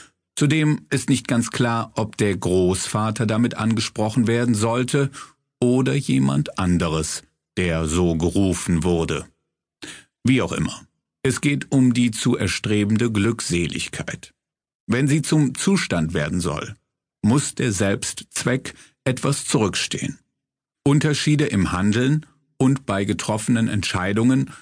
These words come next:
können sehr wohl Ähnliches bewirken. Was gut ist, lässt sich erreichen, um Weiterführendes anzuvisieren. Es kann jedoch auch schon an sich das Ziel der Übung sein.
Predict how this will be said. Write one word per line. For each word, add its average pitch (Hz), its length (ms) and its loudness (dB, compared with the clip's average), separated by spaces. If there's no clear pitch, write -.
können 139 240 2
sehr 104 340 0
wohl 131 280 2
Ähnliches 104 560 0
bewirken. 110 680 0
Was 80 320 -6
gut 147 300 4
ist, 90 400 -4
lässt 117 320 0
sich 131 220 0
erreichen, 98 680 -2
um 135 200 4
Weiterführendes 147 840 0
anzuvisieren. 85 1000 -2
Es 143 160 -2
kann 165 200 0
jedoch 151 340 0
auch 120 100 -2
schon 143 260 0
an 135 200 0
sich 131 220 0
das 139 260 -2
Ziel 160 340 2
der 85 160 0
Übung 82 320 0
sein. 73 420 -6